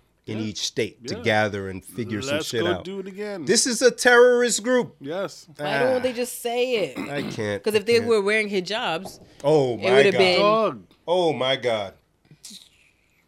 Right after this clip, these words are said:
Speaker 3: It would have been.
Speaker 1: Yeah, nah.
Speaker 2: Pew, pew,
Speaker 1: Nah.
Speaker 2: pew, pew, pew,
Speaker 1: Oh
Speaker 2: pew.
Speaker 1: my goodness. Yeah,
Speaker 3: So
Speaker 1: duck
Speaker 3: then
Speaker 1: hunt. Uh,
Speaker 2: Yeah, right,
Speaker 1: this bitch.
Speaker 2: right. <laughs>
Speaker 1: Fucking hell.
Speaker 3: So then I was like, "Yo,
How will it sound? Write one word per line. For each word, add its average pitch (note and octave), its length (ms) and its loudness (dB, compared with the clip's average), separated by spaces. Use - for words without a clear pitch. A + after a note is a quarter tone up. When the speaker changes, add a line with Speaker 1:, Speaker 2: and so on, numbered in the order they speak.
Speaker 3:
It G3+ 120 -12
would A3 140 -4
have G3 100 -6
been. F#3+ 320 -2
Speaker 1:
Yeah, G2+ 280 -8
nah. F#2 280 -10
Speaker 2:
Pew, - 160 -20
pew, E4 160 -12
Speaker 1:
Nah. F2+ 260 -10
Speaker 2:
pew, F4 160 -10
pew, - 140 -8
pew, - 80 -20
Speaker 1:
Oh A#2 180 -2
Speaker 2:
pew. F#2 100 -4
Speaker 1:
my E2+ 100 -14
goodness. F2+ 260 -16
Yeah, A#2+ 140 0
Speaker 3:
So B2 60 0
Speaker 1:
duck C3+ 220 2
Speaker 3:
then B2+ 100 -2
Speaker 1:
hunt. G2 140 -6
Uh, - 180 -4
Speaker 2:
Yeah, F#3+ 80 4
right, A3+ 220 6
Speaker 1:
this F#3 100 0
bitch. F#3 180 0
Speaker 2:
right. - 80 4
<laughs> - 180 -6
Speaker 1:
Fucking G#2 200 2
hell. F2+ 260 -6
Speaker 3:
So - 120 -16
then D4+ 140 -4
I D4+ 100 -2
was B3+ 200 -8
like, G3+ 300 -8
"Yo, D#3 300 -6